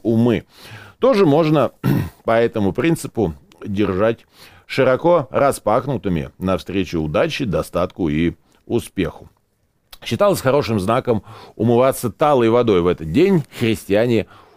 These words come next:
умывали всех членов своей семьи, это наделяло силой и здоровьем. Согласно верованию, люди, которые проводили этот ритуал, были здоровы и в хорошем расположении духа весь год.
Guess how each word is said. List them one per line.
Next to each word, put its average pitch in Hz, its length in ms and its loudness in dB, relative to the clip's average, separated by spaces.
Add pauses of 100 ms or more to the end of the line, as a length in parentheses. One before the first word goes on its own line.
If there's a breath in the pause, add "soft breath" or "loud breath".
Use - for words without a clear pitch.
(140 soft breath)
умывали 110 460 2
всех 98 400 -2
членов 151 340 -2
своей 143 260 2
семьи, 139 480 0
это 120 460 0
наделяло 98 640 2
силой 98 580 0
и 104 220 0
здоровьем. 85 840 0 (520 loud breath)
Согласно 90 420 -4
верованию, 117 580 0
люди, 98 180 0
которые 90 340 -2
проводили 90 500 -2
этот 92 200 -8
ритуал, 233 340 0
были 180 260 2
здоровы 104 580 0
и 117 40 0
в 95 60 -6
хорошем 92 400 -4
расположении 80 580 -4
духа 139 540 -2
весь 92 640 -4
год. 85 480 -4